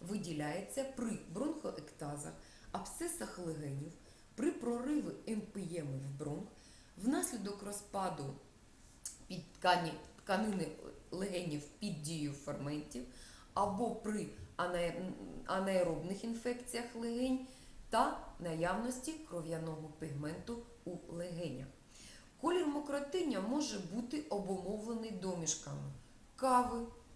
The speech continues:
вина, лікарських препаратів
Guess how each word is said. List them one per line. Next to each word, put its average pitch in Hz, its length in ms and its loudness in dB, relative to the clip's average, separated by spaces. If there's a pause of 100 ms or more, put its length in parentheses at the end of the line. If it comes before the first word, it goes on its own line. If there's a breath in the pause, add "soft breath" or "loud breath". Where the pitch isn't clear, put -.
(340)
вина, 220 640 4 (760 loud breath)
лікарських 294 680 4
препаратів 190 880 0